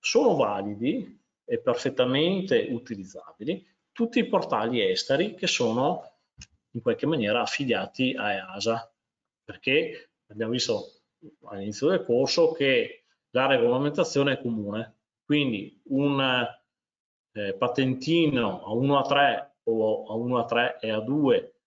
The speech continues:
conseguito in Italia ha la stessa valenza di un patentino conseguito in Germania con le stesse caratteristiche, in Portogallo, in Francia, in Spagna, eccetera.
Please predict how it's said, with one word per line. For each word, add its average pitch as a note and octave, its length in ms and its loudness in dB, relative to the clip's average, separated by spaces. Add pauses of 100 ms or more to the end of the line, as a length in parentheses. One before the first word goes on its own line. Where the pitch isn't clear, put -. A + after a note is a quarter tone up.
conseguito A#2+ 540 -2
in G#2+ 80 -4
Italia C#3+ 580 2
ha C#3 100 2
la C3 120 0
stessa - 320 0
valenza C3 520 4
di C3+ 140 0
un C3+ 160 -2
patentino D3 580 0
conseguito A#2+ 460 -4
in G#2+ 80 -10
Germania B2 520 -2
con A2+ 100 -10
le G#2 60 -8
stesse - 280 -10
caratteristiche, A#2 960 -2
in A#2+ 80 -10
Portogallo, A#2 920 2 (340)
in B2 120 -6
Francia, A#2+ 760 0
in B2 80 -8
Spagna, A#2+ 920 0
eccetera. G#2 680 -6